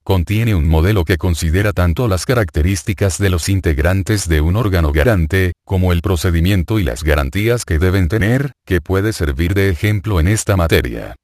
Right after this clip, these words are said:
Disponible en H T T P dos puntos barra barra W W W punto ifai punto org punto M X barra publicaciones barra publicaciones.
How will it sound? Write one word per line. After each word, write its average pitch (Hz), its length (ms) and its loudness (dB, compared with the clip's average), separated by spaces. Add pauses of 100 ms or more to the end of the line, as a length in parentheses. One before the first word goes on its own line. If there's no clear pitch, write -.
(400)
Disponible 92 680 0
en 67 100 0
H 87 360 -2
T 120 220 0
T 113 180 0
P 107 200 0
dos 113 220 -2
puntos 101 460 -2
barra 95 340 2
barra 95 360 2
W 82 520 0
W 82 460 0
W 87 420 0
punto 95 460 0
ifai 98 300 -2
punto 101 400 0
org 110 180 -4
punto 92 360 0
M 76 360 2
X 76 320 -6
barra 95 320 2
publicaciones 85 920 0
barra 92 320 2
publicaciones. 76 1120 -2